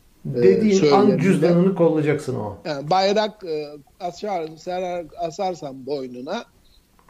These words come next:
Speaker 1: e, tecavüzde, hırsızlıkta, mafyayla aynı yatağa girmekte mübah hale geliyor bu ülkede maalesef. Yani kimse, e, dönüp yani ne oldu? O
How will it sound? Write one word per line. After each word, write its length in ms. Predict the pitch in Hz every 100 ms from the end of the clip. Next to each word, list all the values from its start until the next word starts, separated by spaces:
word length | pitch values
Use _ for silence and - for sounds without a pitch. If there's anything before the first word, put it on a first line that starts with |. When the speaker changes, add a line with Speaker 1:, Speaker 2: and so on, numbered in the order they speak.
| -
Speaker 1:
e, 1080 | 156 143 135 135 131 127 127 127 127 127 127
tecavüzde, 760 | 180 170 170 165 156 143 143
hırsızlıkta, 960 | 143 151 151 - 147 151 139 - 135 135
mafyayla 800 | 151 160 - 151 139 139 139 139
aynı 280 | 156 151 147
yatağa 420 | 139 - 139 135
girmekte 840 | 131 156 151 127 113 _ 175 185 - _ _ _ _ _
mübah 300 | 156 160 185
hale 380 | 175 139 143 151
geliyor 400 | 139 143 160 131 113
bu 40 |
ülkede 400 | 113 - 113 107
maalesef. 560 | 107 107 107 - - 214 _ _
Yani 440 | 123 123 117 117 - _ _ _ _ _ _ _ -
kimse, 320 | 170 151 156
e, 960 | 156 165 147 139 135 131 127 123 127 139
dönüp 260 | 131 165 - -
yani 400 | 156 143 131 135
ne 60 | 160
oldu? 440 | 170 143 143 180
O 240 | 139 135